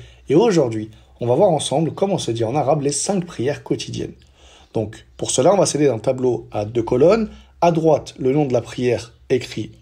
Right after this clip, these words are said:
en arabe et à gauche, la retranscription. Donc, sans plus tarder, la première prière, celle du matin, se dit Al-Fajr. Al-Fajr.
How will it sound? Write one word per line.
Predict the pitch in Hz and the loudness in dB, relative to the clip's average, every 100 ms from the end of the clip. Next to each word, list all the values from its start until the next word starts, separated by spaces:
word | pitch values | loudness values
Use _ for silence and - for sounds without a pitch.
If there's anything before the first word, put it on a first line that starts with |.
| - | -12
en | 98 | -8
arabe | 98 117 143 185 160 - _ _ | -2 2 4 4 -2 -10 _ _
et | 226 240 | -4 -2
à | 139 | -2
gauche, | 110 123 147 - _ _ - | 0 -2 -2 -8 _ _ 2
la | 135 147 | 2 4
retranscription. | 139 143 - 117 - 107 - - _ _ _ _ - - _ - | 0 -2 -8 -10 -10 -8 -8 -10 _ _ _ _ -20 -20 _ -2
Donc, | 120 - - _ _ | -2 -4 -18 _ _
sans | - 120 | -6 -4
plus | 120 | 0
tarder, | 135 147 185 214 - _ _ _ - | 2 4 4 4 -4 _ _ _ -2
la | 113 | 0
première | - - 240 175 | 2 2 2 0
prière, | - 123 139 156 | -2 0 0 2
celle | 165 | 0
du | 139 | 0
matin, | 123 104 131 156 | -2 -4 -2 -2
se | - | -2
dit | 127 139 170 - _ _ - | -2 -2 -2 -4 _ _ 0
Al-Fajr. | 156 147 - 202 160 120 101 - _ _ _ _ _ _ _ _ _ _ _ - | 2 2 2 2 2 0 -4 -10 _ _ _ _ _ _ _ _ _ _ _ 2
Al-Fajr. | 147 143 123 - 185 175 120 101 | 4 4 0 0 0 2 0 -4